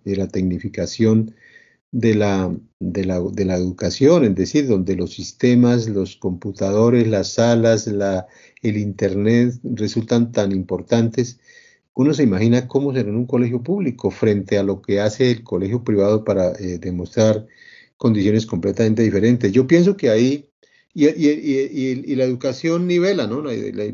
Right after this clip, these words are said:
la, la, la educación nivela las cargas en una sociedad, y yo pienso que es donde estamos de verdad, eh, fallando mucho, y creo que todas esas, eh, experiencias que usted nos ha contado hacen precisamente referencia a eso.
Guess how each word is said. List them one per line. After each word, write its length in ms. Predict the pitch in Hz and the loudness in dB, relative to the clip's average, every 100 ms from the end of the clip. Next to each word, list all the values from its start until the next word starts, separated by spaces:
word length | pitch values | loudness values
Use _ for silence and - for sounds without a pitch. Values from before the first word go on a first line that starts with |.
| - | -8
la, 100 | 110 | -6
la, 260 | 113 113 110 | -4 -2 -2
la 300 | 113 117 110 | -4 -4 -4
educación 400 | 110 113 107 135 | -2 -2 -2 0
nivela 300 | 147 151 143 | 2 2 2
las 180 | 117 - | -2 0
cargas 380 | 123 131 143 | 0 0 0
en 100 | 131 | -2
una 140 | 113 131 | -2 -2
sociedad, 440 | 131 113 110 123 | -4 -2 0 2
y 240 | 135 139 117 | 2 0 2
yo 240 | 147 147 | 2 2
pienso 340 | 170 160 151 | 0 0 0
que 120 | - 131 | -4 -4
es 40 | |
donde 220 | 139 127 | -4 -4
estamos 380 | 110 113 110 120 | -4 -2 -2 0
de 100 | 123 | 0
verdad, 400 | 101 98 104 - - _ _ _ _ _ _ | -2 0 -2 -4 -14 _ _ _ _ _ _
eh, 240 | - 104 | -4 -4
fallando 400 | 101 107 113 123 | 0 2 4 4
mucho, 320 | 139 139 156 147 | 4 2 0 -2
y 120 | 127 | 0
creo 260 | 143 139 135 | 4 4 2
que 120 | 147 | 0
todas 360 | 147 143 143 | 2 2 2
esas, 340 | 139 139 147 139 | 0 -2 -2 -4
eh, 320 | 107 98 95 | -6 -6 -10
experiencias 600 | 92 - 107 123 123 135 | -8 -4 0 0 0 -6
que 100 | 127 | -8
usted 200 | 117 123 | -4 -2
nos 120 | 127 | -2
ha 120 | 131 | -2
contado 500 | 127 127 127 123 123 | -4 -4 0 2 2
hacen 340 | 131 131 147 - | 0 -2 -4 -6
precisamente 520 | 113 113 131 131 131 | -4 0 0 -2 -4
referencia 500 | 131 113 107 117 147 | -4 -2 0 0 2
a 40 | |
eso. 360 | 180 208 95 90 | 2 0 -4 -6